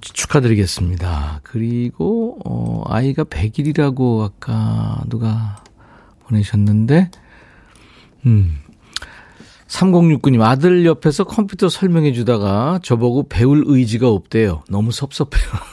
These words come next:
<laughs> 그놈들은 참 이상해요. 그죠? 아니, 그 엄마 아빠는 지금 아날로그 세대잖아요. 지들은 태어나자마자 컴퓨터하고 이-, 같이 있어서 애들 때 그냥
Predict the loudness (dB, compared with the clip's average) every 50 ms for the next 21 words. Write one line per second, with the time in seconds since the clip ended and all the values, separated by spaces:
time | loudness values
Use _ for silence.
0 | -20 -20 -20 -12 -8 -8 -8 -8 -12 -20 _ -20 -20 _ _ _ _ -20 -20 -20
1 | _ -20 _ _ -20 -20 -20 -20 -20 _ -4 2 4 4 6 4 4 2 0 -2
2 | -2 -2 -4 -6 -6 -4 -4 -4 -2 -2 -2 -2 -2 0 -2 -2 -2 -4 -6 -8
3 | -8 -6 -2 -2 -2 -2 -4 _ _ -20 -20 -20 -20 -20 -20 -20 -10 -4 -2 -2
4 | 0 0 0 0 2 2 2 2 0 0 -2 -6 -8 -6 -2 0 2 2 2 2
5 | 0 -2 -4 -4 -4 -2 0 0 0 2 0 0 0 0 0 0 0 0 -2 -2
6 | -4 -4 -4 -6 -4 -4 -4 -2 -2 0 0 0 0 0 -2 -2 -2 0 0 0
7 | 0 -2 -2 -2 -4 -4 -4 -4 -4 -6 -8 -10 _ -20 -20 -20 _ _ -6 -4
8 | -2 -2 0 0 0 0 0 -4 -6 -6 -4 -4 -2 -2 -4 -2 -2 -2 -2 -2
9 | -2 -4 -6 -6 -8 -10 -10 -10 -8 -4 -2 -2 -2 -2 -2 -4 -6 -8 -12 -20
10 | _ -20 -20 _ -8 -6 -4 -4 -4 -2 -4 -4 -4 -4 -4 -4 -4 -4 -6 -4
11 | -4 -4 -2 0 2 2 2 2 0 -2 0 0 -2 -2 -2 -2 -2 -2 -4